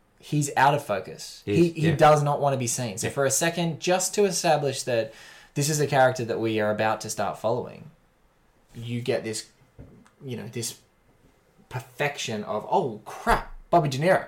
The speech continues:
Speaker 2: Yeah.
Speaker 1: And then, no, that's not Bobby De Niro. He, he's no, there, there's no Bobby De Niro in his face. That's
Speaker 2: No.
Speaker 1: Neil McCauley for me.
Speaker 2: Yeah, yeah.
Speaker 1: Every time I've watched this, I'm like,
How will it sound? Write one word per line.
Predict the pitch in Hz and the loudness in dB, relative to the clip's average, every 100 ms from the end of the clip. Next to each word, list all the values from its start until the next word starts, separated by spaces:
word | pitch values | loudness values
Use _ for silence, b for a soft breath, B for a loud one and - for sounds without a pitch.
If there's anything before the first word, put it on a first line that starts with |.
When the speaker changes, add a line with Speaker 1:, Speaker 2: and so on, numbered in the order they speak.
| - - | -8 -2
Speaker 2:
Yeah. | 127 117 - _ _ | 0 0 -6 _ _
Speaker 1:
And | 147 147 139 131 - _ _ _ | 4 4 4 -2 -10 _ _ _
then, | 139 131 | -2 0
no, | 123 120 - - _ _ - | 2 0 -2 -14 _ _ -2
that's | 135 - | 0 2
not | 170 143 | 0 2
Bobby | 135 | 0
De | 113 | 0
Niro. | 113 110 - | -4 -6 -2
He, | 151 170 | 2 6
he's | 170 | 6
no, | 185 180 | 6 6
there, | 180 - B | 4 0 B
there's | 180 170 | 4 6
no | 196 226 | 8 8
Bobby | 214 196 | 8 8
De | 190 | 6
Niro | 180 | 6
in | 165 | 4
his | 143 | 4
face. | 185 - - | 4 4 4
That's | 175 | 4
Speaker 2:
No. | 123 | 6
Speaker 1:
Neil | 202 180 | 8 8
McCauley | 160 156 139 | 8 8 8
for | 123 | 4
me. | 127 | 0
Speaker 2:
Yeah, | - - - | 0 -6 0
yeah. | 135 | 4
Speaker 1:
Every | 170 226 | 6 6
time | 220 220 | 4 6
I've | 208 | 6
watched | 165 156 | 4 2
this, | 170 156 | 0 0
I'm | 147 | 2
like, | 139 160 | 2 2